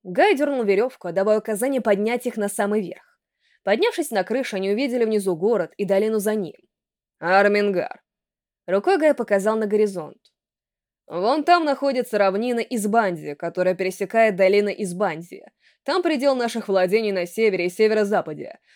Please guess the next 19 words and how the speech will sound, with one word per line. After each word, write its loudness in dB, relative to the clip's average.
Дальше 0
равнина 0
принадлежит 0
Мурмандрамасу. -2
На -6
востоке 0
лес 0
Эддар. -4
Он -2
почти -4
так 2
же 2
велик, 0
как -4
Чёрный -2
лес -2
или 0
Зелёное 0
сердце. -10